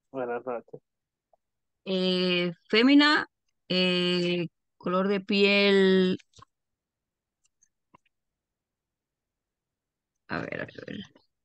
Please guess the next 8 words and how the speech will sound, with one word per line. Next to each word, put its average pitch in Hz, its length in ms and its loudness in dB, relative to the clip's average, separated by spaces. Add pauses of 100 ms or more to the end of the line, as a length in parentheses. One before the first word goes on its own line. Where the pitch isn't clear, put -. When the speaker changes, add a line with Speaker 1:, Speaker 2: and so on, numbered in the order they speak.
(360)
Speaker 2:
Bueno, 175 200 0
puse 190 340 4
línea 214 220 4
del 220 80 0
cabello 185 340 2
oval, 240 480 2 (1300)
cabela 185 340 -4
moderada, 208 760 0